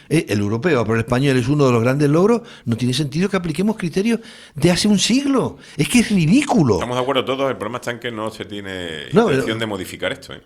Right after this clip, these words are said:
Speaker 1: Bueno, la demografía siempre es un error político, no ideológico. La demografía es previsible.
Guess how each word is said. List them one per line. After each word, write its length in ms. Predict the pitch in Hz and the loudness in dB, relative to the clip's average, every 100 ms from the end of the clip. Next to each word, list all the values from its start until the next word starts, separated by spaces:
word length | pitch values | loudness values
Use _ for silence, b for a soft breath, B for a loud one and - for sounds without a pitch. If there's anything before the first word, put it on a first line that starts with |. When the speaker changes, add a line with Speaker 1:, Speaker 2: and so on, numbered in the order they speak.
| _ _ | _ _
Speaker 1:
Bueno, 240 | 190 262 - - | -6 -6 -8 -8
la 220 | 139 143 | -2 0
demografía 760 | 147 160 151 143 - 226 240 233 B B B | 2 2 2 2 0 2 2 0 B B B
siempre 460 | - 220 240 240 | 4 6 4 2
es 40 | 202 | 2
un 100 | 202 | 4
error 280 | 175 202 196 | 4 2 2
político, 600 | 202 151 110 - 87 - _ _ _ _ _ _ - | 0 0 -4 -10 -14 -16 _ _ _ _ _ _ -4
no 160 | 139 | 2
ideológico. 640 | 220 233 226 202 127 98 95 B B B | 2 4 2 2 -2 -6 -12 B B B
La 200 | 127 147 | 0 4
demografía 560 | 151 151 143 135 196 220 | 4 4 4 4 4 4
es 80 | - | 4
previsible. 960 | - 151 131 123 - 170 101 78 76 | 4 4 4 2 2 2 -2 -6 -12